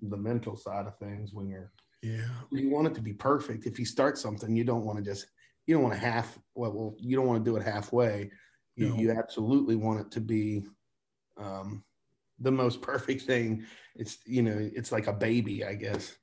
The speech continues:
Speaker 2: Sure.
Speaker 1: You know, you want a baby to be perfect. You want everybody to say, "Oh, look at that cute baby," you know, and
Speaker 2: Oh,
Speaker 1: that's
Speaker 2: yeah.
Speaker 1: how we feel about our songs, I guess.
Speaker 2: Well, sure. I mean, it's your, it's a very personal kind of thing.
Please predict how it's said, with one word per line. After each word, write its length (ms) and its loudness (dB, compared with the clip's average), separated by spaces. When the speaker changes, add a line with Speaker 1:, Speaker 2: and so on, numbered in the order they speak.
Speaker 2:
Sure. 400 8
Speaker 1:
You 60 4
know, 0 -
you 100 2
want 100 -10
a 20 -12
baby 320 6
to 80 0
be 160 0
perfect. 500 -2
You 80 -4
want 140 -2
everybody 440 -2
to 200 -2
say, 200 4
"Oh, 180 10
look 180 8
at 100 0
that 180 0
cute 240 -2
baby," 320 4
you 180 0
know, 200 -4
and 100 2
Speaker 2:
Oh, 40 6
Speaker 1:
that's 160 6
Speaker 2:
yeah. 140 2
Speaker 1:
how 40 0
we 180 4
feel 120 6
about 200 6
our 120 2
songs, 500 2
I 80 -4
guess. 340 -8
Speaker 2:
Well, 180 2
sure. 420 4
I 60 -2
mean, 240 -2
it's 260 -4
your, 300 2
it's 200 -6
a 40 -6
very 220 0
personal 460 2
kind 260 0
of 100 -2
thing. 340 -2